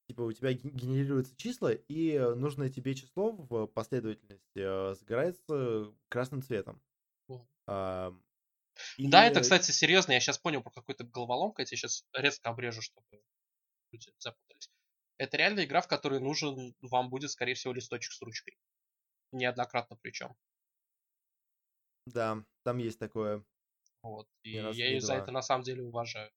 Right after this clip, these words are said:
Speaker 2: Там не, там не уровень головоломок из игры Witness, конечно, но местами там, да, я там тоже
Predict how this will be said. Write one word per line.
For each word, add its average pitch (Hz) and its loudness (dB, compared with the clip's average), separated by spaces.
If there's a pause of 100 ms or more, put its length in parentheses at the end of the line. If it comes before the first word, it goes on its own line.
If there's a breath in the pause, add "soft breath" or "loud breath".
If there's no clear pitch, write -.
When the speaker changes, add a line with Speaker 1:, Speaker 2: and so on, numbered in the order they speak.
(540)
Speaker 2:
Там 156 8
не, 156 0 (180)
там 151 8
не 147 2
уровень 180 0
головоломок 127 0 (260)
из 127 -2
игры 123 2
Witness, 123 -2
конечно, 113 -6
но 110 -16 (1600)
местами 160 -2
там, 135 -4
да, 117 -10
я 117 -10
там 117 -6
тоже 110 -10